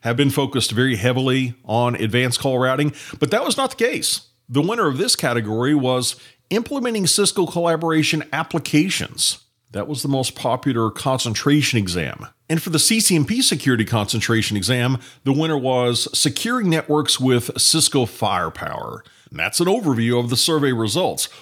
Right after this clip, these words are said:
Hopefully you can take this and, uh, strategically decide what you're going to go after next. Assuming you already have your C C N A or you're gonna get the current or the new C C N A,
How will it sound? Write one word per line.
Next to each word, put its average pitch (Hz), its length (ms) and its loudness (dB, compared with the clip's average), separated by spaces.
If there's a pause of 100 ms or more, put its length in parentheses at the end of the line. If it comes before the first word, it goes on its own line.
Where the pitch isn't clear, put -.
(120)
Hopefully 320 300 0
you 302 80 4
can 247 160 0
take 196 300 -4
this 175 320 2
and, 139 400 0
uh, 120 160 0
strategically 170 1000 0
decide 135 580 0 (200)
what 190 280 0
you're 220 240 0
going 185 260 2
to 156 60 -4
go 170 100 2
after 160 260 0
next. - 480 -2 (320)
Assuming 156 360 2
you 135 80 2
already 135 220 2
have 127 280 0
your 147 120 2
C 156 200 2
C 139 160 0
N 135 60 2
A 143 240 2
or 117 160 0
you're 110 180 2
gonna 117 240 2
get 117 220 0
the - 80 -10
current 143 400 0
or 120 160 0
the 95 100 -2
new 123 300 2
C 147 220 0
C 143 160 0
N 139 80 0
A, 143 280 0